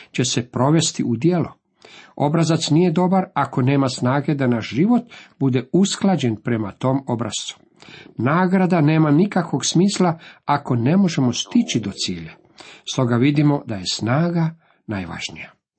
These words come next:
Mislim da je jedan od razloga zbog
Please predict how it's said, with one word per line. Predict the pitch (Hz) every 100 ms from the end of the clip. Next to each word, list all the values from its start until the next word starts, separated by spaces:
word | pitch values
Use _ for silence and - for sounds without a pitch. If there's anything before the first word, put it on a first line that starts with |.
| _ _ _ _ _ _ _ _ _ -
Mislim | 175 160 151 135
da |
je | 127 120
jedan | 131 135
od | 107 107
razloga | 110 131 147 139 135 - - - -
zbog | 120